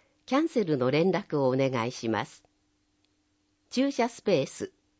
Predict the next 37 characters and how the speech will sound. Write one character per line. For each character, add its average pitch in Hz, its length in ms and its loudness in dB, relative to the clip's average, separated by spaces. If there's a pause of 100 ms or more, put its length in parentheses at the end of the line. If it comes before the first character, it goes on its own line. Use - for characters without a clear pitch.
(180)
一 165 280 -6
台 196 240 0
分 127 240 -2 (340)
の 147 120 0
確 277 260 -4
保 190 140 2
に 135 120 0
ご 139 140 2
協 202 260 0
力 170 240 -2
く 135 140 -4
だ 135 100 -4
さ 107 220 -6
い。 87 80 -10 (1400)
身 311 160 4
体 185 320 0
を 131 140 6
動 254 160 4
か 277 100 -2
す - 100 -10
こ 165 140 0
と 139 100 0
が 117 140 0
困 247 260 2
難 151 220 0
な 123 100 0
方 120 300 -6
は、 98 180 -4 (540)
介 262 240 0
助 311 140 -2
者 226 160 -2
な 151 140 0
ど 131 100 0
の 117 160 0
同 214 180 2
席 202 380 -2
を 165 80 6